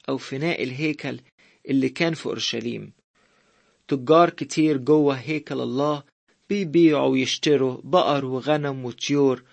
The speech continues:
علشان يقدموها ذبيحة. كانوا بيكسبوا فلوس كتير بيحطوها في جيوبهم ويغشوا الأهالي. يسوع لما شاف كده غضب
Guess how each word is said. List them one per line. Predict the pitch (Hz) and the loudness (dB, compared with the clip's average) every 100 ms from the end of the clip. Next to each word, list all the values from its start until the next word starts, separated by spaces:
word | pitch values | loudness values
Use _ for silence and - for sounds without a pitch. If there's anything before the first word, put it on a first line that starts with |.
| _ _ | _ _
علشان | 160 180 - 233 | -8 -4 -4 -2
يقدموها | 185 120 120 139 175 160 139 | -2 -2 -2 -2 -2 -2 -4
ذبيحة. | 135 131 175 - - _ _ _ _ _ _ _ _ _ _ _ - | -2 0 0 -2 -16 _ _ _ _ _ _ _ _ _ _ _ -4
كانوا | 185 196 | 0 0
بيكسبوا | 135 - - 170 151 | -2 -6 -4 -2 -2
فلوس | 120 147 156 - | -2 -2 -2 -4
كتير | - - 156 127 - _ _ _ | -6 0 0 0 -6 _ _ _
بيحطوها | 139 156 165 - 220 214 | -4 -4 -4 2 2 2
في | 147 | -4
جيوبهم | 127 175 190 - 135 | 2 4 4 -2 -8
ويغشوا | 131 127 175 185 135 | -6 -4 -2 -2 -4
الأهالي. | 120 113 151 147 113 - _ _ _ _ _ _ | -6 -4 -2 -2 -4 -10 _ _ _ _ _ _
يسوع | 131 - 196 | -4 0 0
لما | 151 127 | 0 -2
شاف | 117 165 151 | -2 -2 -2
كده | - 147 | -2 0
غضب | 123 139 117 | 0 0 -2